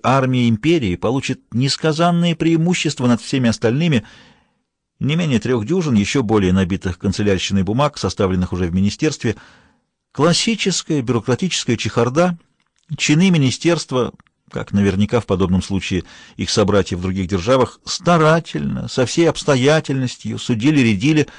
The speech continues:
какому именно управлению, референту, отделу следует всем этим заниматься. Инженерные части не то чтобы отпихивались от такой чести, но особенно энтузиазма не проявляли, пытаясь спихнуть дело пехоте,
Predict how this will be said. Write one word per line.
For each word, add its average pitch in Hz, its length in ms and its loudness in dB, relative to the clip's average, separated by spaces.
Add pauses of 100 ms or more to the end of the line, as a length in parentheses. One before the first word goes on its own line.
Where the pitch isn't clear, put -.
(340)
какому 135 580 4
именно 120 440 4
управлению, 120 1080 2
референту, 127 880 0
отделу 120 800 0
следует 127 460 0
всем 123 240 0
этим 113 180 0
заниматься. 196 560 0 (1160)
Инженерные 135 600 4
части 135 600 0
не 135 380 -4
то 190 140 0
чтобы 190 260 2
отпихивались 147 680 2
от 104 120 -4
такой 110 260 -2
чести, 98 360 -6
но - 200 -4
особенно 190 560 2
энтузиазма 156 520 2
не 151 80 0
проявляли, 143 520 -2
пытаясь - 440 -2 (300)
спихнуть 139 440 0
дело 127 220 2
пехоте, 214 640 0